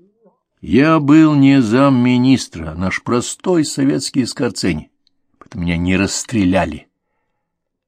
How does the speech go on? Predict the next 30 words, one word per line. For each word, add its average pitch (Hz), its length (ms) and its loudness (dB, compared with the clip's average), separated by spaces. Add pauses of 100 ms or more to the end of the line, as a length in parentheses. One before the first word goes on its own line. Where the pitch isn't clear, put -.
(100)
А - 160 -16
лежу 107 220 -6
я 113 100 -4
теперь - 240 -14
спустя - 460 -16
четверть - 480 -16
века - 240 -16
в - 20 -20
горячей - 400 -14
ванне. 82 400 -10 (840)
Меня - 160 -16
все - 140 -16
равно 76 180 -10
бьет 76 300 -10
озноб 85 380 -6
напряжения, 87 600 -6
с - 60 -12
которым 80 220 -10
я 82 200 -4 (220)
прислушиваюсь 98 760 -2
к - 40 -14
голосам 87 500 -2
из - 120 -16
прихожей. 80 380 -12 (220)
Тьфу - 680 -2
ты, - 180 -8
черт! - 600 -10 (880)
Это 175 100 -4
же 175 160 0
Майка, 170 640 0